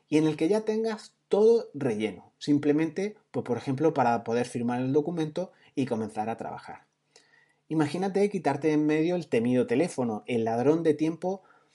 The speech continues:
mm, más grande jamás inventado, y que tus consultas lleguen a tu correo y tú selecciones la hora para contestarla. Todos estos son posibles usos que se le pueden dar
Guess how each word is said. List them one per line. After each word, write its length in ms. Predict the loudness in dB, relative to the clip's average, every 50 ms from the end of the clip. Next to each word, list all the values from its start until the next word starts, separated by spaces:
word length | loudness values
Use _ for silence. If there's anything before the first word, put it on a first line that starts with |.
| _ _ _ _ _ -4
mm, 540 | 0 0 2 2 2 0 -2 -4 -4 0
más 180 | 2 4 4 4
grande 320 | 4 4 4 4 2 0
jamás 340 | -2 -2 -2 -4 -4 -4 -4
inventado, 680 | -4 -4 -4 -4 -6 -4 -4 -2 -2 -2 -4 -4 -6 -12 _ _ _ _ -6
y 60 | -6 -2
que 160 | 0 0 0
tus 160 | 0 -2 -4
consultas 560 | -4 -4 -4 -2 -2 -2 -2 -2 -4 -4 -2
lleguen 260 | -2 -2 -2 -2 -2
a 80 | -2 -2
tu 140 | -2 0 0
correo 480 | 0 0 2 0 0 -2 -2 -6 -8 -6
y 120 | -6 -4 -4
tú 180 | -2 -2 -2
selecciones 800 | -2 -2 -2 -2 -4 -4 -4 -4 -2 -2 0 -2 -2 -4 -8 -12 -20 _ _
la 260 | -12 -6 -2 0 2 2
hora 360 | 2 2 0 0 -2 -6 -10 _ _ _ _ _ _ _ _ _
para 280 | 0 2 2 4 2 0
contestarla. 800 | -2 -6 -8 -8 -12 -14 -12 -10 -10 -10 -10 -12 -16 -18 -20 _ _ _ _ 0
Todos 320 | 0 2 2 0 -2 -4
estos 360 | -6 -6 -6 -8 -8 -8 -8 -12 _ _ -20 -20 -20 _ _ _
son 440 | -2 2 2 2 2 0 -4 -10 -16 _ _ _ _ _ _ _ _ _ _ _ _ _ _
posibles 520 | -2 -2 0 0 0 2 2 2 0 0
usos 360 | -4 -6 -4 -6 -6 -6 -6
que 100 | -8 -10
se 140 | -8 -6 -6
le 80 | -6 -4
pueden 340 | -2 0 0 0 0 0 0
dar 320 | 0 0 0 -2 -4